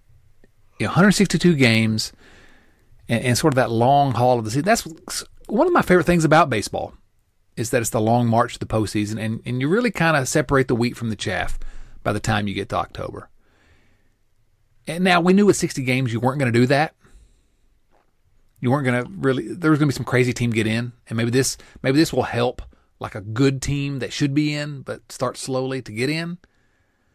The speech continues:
But it's, I don't know. If it's just one season, I guess I'll deal with it. But if you're right, and this is in future seasons, I absolutely deplore the idea because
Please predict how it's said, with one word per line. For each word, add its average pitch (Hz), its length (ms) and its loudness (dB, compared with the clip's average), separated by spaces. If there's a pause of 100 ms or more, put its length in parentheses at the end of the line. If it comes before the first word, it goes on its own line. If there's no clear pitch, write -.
(360)
But 139 280 -2
it's, - 460 -8 (240)
I - 80 -14 (120)
don't - 100 -20
know. - 240 -10
If - 140 -2
it's 147 100 -4
just - 200 -2
one 185 200 2
season, 151 340 0
I 120 80 -6
guess 135 200 -6
I'll 110 120 -6
deal 117 280 -2
with 156 240 -4
it. 160 200 -12
But 110 600 -8 (880)
if 113 160 -6
you're 196 160 2
right, 165 400 0
and 127 80 -6
this 135 140 -6
is 127 100 -8
in 110 100 -8
future 147 280 -12
seasons, 104 520 -6
I 120 240 -6 (280)
absolutely 107 840 -10 (180)
deplore 98 680 -12 (180)
the 95 160 -12
idea 95 360 -14
because 98 760 -14